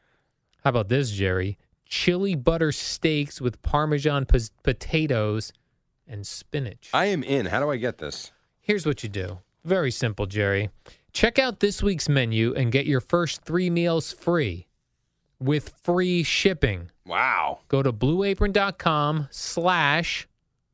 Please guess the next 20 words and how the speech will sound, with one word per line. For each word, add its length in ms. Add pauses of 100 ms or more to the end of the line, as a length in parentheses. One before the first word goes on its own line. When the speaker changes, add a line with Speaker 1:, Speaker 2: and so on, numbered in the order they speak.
Speaker 1:
postgame. 840 (960)
All 140
right? 340 (340)
You're 140
gonna 220
love 240
how 180
good 160
it 80
feels 520 (120)
and 360
tastes 460
to 120
create 320
incredible 540
home-cooked 480
meals 340
with 220
Blue 280
Apron. 400